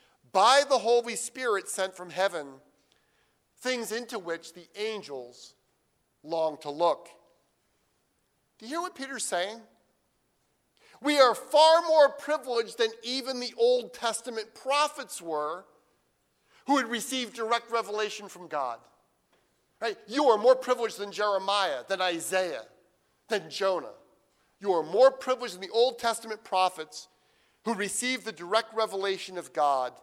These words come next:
Indeed, even the angels long to apprehend what Christ has done for us and what the triune God has revealed to us.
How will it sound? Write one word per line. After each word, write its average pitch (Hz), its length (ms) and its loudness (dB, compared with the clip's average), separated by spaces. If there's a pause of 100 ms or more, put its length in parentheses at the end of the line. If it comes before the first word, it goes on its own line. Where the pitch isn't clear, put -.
(280)
Indeed, 233 540 -4
even 247 320 -4
the 220 200 -8
angels 226 600 -4
long 247 400 2
to 277 180 -6
apprehend 202 920 -2 (540)
what 214 220 4
Christ 240 500 0
has 233 140 -10
done 208 280 2
for 160 260 -4
us 143 400 -2 (640)
and 208 160 4
what 196 140 6
the 196 60 -6
triune 196 680 0
God 151 460 2 (1040)
has 170 280 0
revealed 156 420 -4
to 123 180 -12
us. - 400 -12